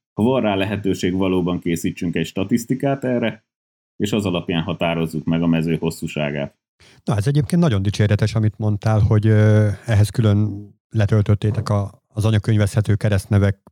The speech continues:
Speaker 2: listáját, és akkor abból számoltátok. Most érdekes egyébként, ö, Edu hozott egy példát, ahol az volt a formon, hogy adja meg a nevét,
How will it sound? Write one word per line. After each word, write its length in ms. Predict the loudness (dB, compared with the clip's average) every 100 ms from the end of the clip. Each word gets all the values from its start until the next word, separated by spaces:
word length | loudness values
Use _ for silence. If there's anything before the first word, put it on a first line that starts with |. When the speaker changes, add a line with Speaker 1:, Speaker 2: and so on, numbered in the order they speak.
| _
Speaker 2:
listáját, 600 | -6 -2 0 2 2 2
és 140 | 0 0
akkor 240 | 0 2
abból 480 | 2 2 4 4 2 _ _
számoltátok. 920 | -6 -2 2 2 2 2 2 0 -2 _ _ -4
Most 140 | -2
érdekes 460 | 0 0 0 -2 0
egyébként, 540 | 0 0 2 0 2
ö, 260 | 2 4 4 0 _ _ _
Edu 480 | -4 0 2 2 0 -4 -2
hozott 320 | 0 0 0
egy 140 | -2 -2 -2
példát, 720 | 2 4 2 2 0 -2 -8 _ _ _ -2
ahol 640 | 0 2 4 4 2 -4 _ _ -6
az 200 | -4 0
volt 240 | 0 0
a 40 |
formon, 500 | -2 0 2 4 2
hogy 300 | 4 4 2 0
adja 220 | 0 2
meg 160 | 2 2
a 40 |
nevét, 520 | 2 4 4 2 -2